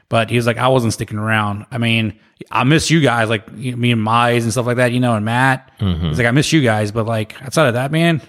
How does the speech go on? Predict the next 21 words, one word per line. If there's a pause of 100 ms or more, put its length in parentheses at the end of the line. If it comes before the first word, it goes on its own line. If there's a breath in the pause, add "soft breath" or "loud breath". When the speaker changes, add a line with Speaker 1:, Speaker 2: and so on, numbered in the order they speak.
Speaker 1:
I
don't
miss
shit." (720)
Speaker 2:
Yeah,
it's,
it's
very
unfortunate
that
a
lot
of (120)
employers
don't
appreciate
their
employees. (640 soft breath)
Because (260)
at
the